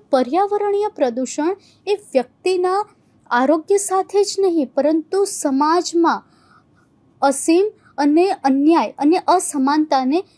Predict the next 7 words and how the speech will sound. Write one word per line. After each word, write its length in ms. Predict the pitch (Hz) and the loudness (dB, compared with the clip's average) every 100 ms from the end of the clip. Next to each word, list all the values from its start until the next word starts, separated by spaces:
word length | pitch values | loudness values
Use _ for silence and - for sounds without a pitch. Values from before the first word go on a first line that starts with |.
| _ _ _ | _ _ _
પણ 160 | 339 415 _ _ | -2 -2 _ _
જન્મ 380 | 240 302 330 339 | -2 2 4 4
આપે 340 | - 226 220 208 | 0 -4 -4 -6
છે. 260 | - 190 190 _ _ _ _ _ _ _ - | -6 -14 -14 _ _ _ _ _ _ _ -6
વિદ્યાર્થી 640 | 240 277 370 392 - 381 | -4 -2 -2 -2 -2 -2
મિત્રો, 340 | 392 359 330 330 339 _ _ _ _ _ | -2 -2 -2 -4 -6 _ _ _ _ _
પર્યાવરણીય 760 | 311 330 415 415 427 415 403 | 0 2 2 2 2 2 0